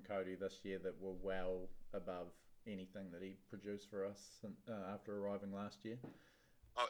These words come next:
Speaker 2: even what he's produced for the Broncos in the
Speaker 1: Yeah.
Speaker 2: last four or five years, so, yeah.
Speaker 1: Yeah.
Speaker 2: Nah,
Speaker 1: Um, so
Speaker 2: hopefully he
Speaker 1: disappointing when
Speaker 2: improves.
Speaker 1: you see him fade out of, of games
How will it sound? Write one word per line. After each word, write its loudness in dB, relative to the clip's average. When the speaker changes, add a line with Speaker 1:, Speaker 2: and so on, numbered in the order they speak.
Speaker 2:
even 6
what 8
he's 0
produced 6
for -6
the 0
Broncos 6
in -
the 8
Speaker 1:
Yeah. 8
Speaker 2:
last 4
four -6
or -6
five 6
years, 4
so, 6
yeah. 10
Speaker 1:
Yeah. -12
Speaker 2:
Nah, 12
Speaker 1:
Um, 0
so 4
Speaker 2:
hopefully 8
he 6
Speaker 1:
disappointing 8
when 6
Speaker 2:
improves. 2
Speaker 1:
you 0
see 2
him 0
fade 4
out 6
of, 4
of -4
games 0